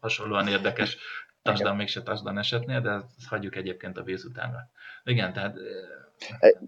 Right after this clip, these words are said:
Speaker 2: igen, igen, igen. És utána jött, jött két play, az egyiknél ugye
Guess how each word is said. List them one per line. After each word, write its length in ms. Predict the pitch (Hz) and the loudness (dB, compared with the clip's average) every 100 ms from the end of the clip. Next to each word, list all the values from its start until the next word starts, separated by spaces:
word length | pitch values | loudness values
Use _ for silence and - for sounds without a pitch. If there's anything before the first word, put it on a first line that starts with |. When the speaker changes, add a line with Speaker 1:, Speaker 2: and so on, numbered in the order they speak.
| - 87 - _ _ _ _ _ _ _ _ _ _ - | -2 -2 -4 _ _ _ _ _ _ _ _ _ _ 6
Speaker 2:
igen, 360 | 135 98 - - | 8 8 4 -4
igen, 240 | - 98 98 | 2 4 8
igen. 160 | 104 | 8
És 120 | 104 | 8
utána 200 | - 165 | 8 8
jött, 300 | 190 202 - | 8 6 6
jött 260 | 95 139 - | 8 8 8
két 220 | - 113 | 8 8
play, 340 | - 113 143 170 | 10 10 10 8
az 160 | - 120 | 8 8
egyiknél 560 | 123 110 - 113 104 | 10 8 8 10 10
ugye 580 | 101 104 104 98 98 - | 10 8 10 12 12 10